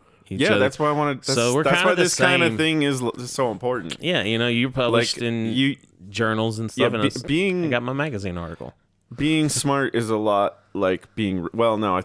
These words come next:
Speaker 2: I don't even think it's like being rich. It's like, it doesn't make you happier. In fact, I know a lot of really smart people who are extremely unhappy, and so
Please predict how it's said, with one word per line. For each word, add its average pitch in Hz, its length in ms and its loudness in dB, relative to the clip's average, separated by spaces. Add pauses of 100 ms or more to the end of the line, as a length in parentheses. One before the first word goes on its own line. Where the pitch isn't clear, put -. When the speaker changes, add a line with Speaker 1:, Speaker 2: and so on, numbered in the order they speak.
(100)
Speaker 2:
I 123 80 -2
don't 151 120 0
even 151 100 0
think 143 100 0
it's 123 100 -2
like 117 140 0
being 107 200 -2
rich. 90 420 -4
It's 104 80 -6
like, 104 120 -10
it 120 120 -4
doesn't 143 320 -2
make 113 280 -4
you 110 140 -2
happier. 92 420 -2
In 85 60 -6
fact, 90 240 -4
I 98 80 -2
know 104 140 -2
a 101 40 2
lot 107 240 2
of 101 120 -2
really 127 360 0
smart 110 320 -2
people 95 280 -4
who 98 100 -8
are 90 100 -4
extremely 85 480 -6
unhappy, 80 520 -8 (220)
and 90 380 0
so 95 400 0